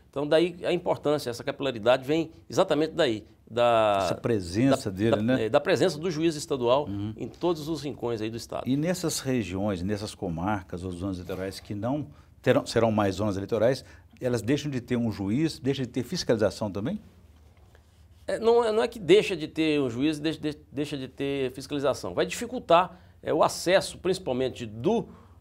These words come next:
Speaker 1: eleitor, à justiça eleitoral. É porque o juiz vai ter que se virar pra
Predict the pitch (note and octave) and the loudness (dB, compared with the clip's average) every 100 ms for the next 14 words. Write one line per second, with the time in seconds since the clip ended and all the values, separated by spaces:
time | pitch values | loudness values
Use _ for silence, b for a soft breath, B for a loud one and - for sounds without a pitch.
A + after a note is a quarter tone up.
0 | - C3 D#3+ D3 D3+ F3 F3 D3+ E3+ E3+ | -6 0 2 2 4 2 2 2 2 2
1 | F3 D#3+ D#3+ E3 E3 A#2 F#2+ - B C#3+ | -2 -2 0 0 2 2 2 -4 B -2
2 | - G3 - F3+ F3+ F3 F3 G#3 D3+ D3+ | -2 -4 0 2 2 2 2 0 -2 -4
3 | F3 E3+ - E3+ F#3 C3 C3+ C3 A#2+ | -4 -6 -4 -2 4 4 4 2 2